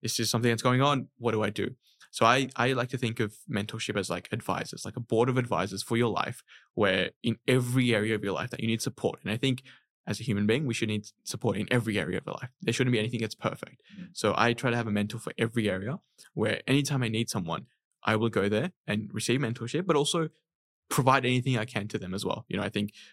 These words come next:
Speaker 1: mentorship is a two-way framework. Like, for example, the Australian School of Entrepreneurship, we've got an initiative called the Growth Academy, where anybody who goes through all of our programs, or young people like twenty, twelve, thirteen, fourteen, fifteen, sixteen, they go through the mentorship where everything I learned from my mentors,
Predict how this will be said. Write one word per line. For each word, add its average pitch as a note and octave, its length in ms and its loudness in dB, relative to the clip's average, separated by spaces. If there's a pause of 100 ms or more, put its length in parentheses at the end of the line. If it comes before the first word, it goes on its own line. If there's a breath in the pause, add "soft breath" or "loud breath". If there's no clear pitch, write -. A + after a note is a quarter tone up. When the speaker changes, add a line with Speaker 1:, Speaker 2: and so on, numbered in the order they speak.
(160 loud breath)
Speaker 1:
mentorship A2 380 0
is - 60 -8
a G2+ 60 -6
two-way A2 380 2 (260)
framework. A#2 360 0
Like, G#2+ 100 -2 (300)
for A2 120 0
example, G#2 300 -2
the - 160 -6 (100)
Australian G#2+ 240 0
School G#2 240 -2
of G2+ 60 -8
Entrepreneurship, D#3+ 400 0 (420 loud breath)
we've A2+ 120 -2
got A#2 100 2
an G#2+ 80 2
initiative A2 320 -2
called - 160 -8
the - 60 -20
Growth D3+ 240 4
Academy, G#2 440 -6 (280)
where - 140 -2
anybody C3 320 2
who B2 80 2
goes A2+ 200 2
through G2+ 140 -2
all G#2+ 60 2
of G2 60 -2
our G2 80 -4
programs, C#3 640 2
or G3 160 0
young B2 200 -4
people A2+ 220 -6
like F#2 120 -6
twenty, A2+ 260 -2
twelve, A#2 340 0
thirteen, A2 440 0 (260 soft breath)
fourteen, A2 340 2
fifteen, G#2+ 280 0
sixteen, G#2 400 -2 (320 soft breath)
they A2+ 120 6
go A#2 200 4
through A#2+ 220 0
the G#2 60 -6
mentorship G#2+ 460 -6
where G2+ 200 2 (220)
everything B2+ 320 4
I C3 140 6
learned C#3 260 2
from A#2+ 120 0
my G2+ 100 2
mentors, A#2 520 2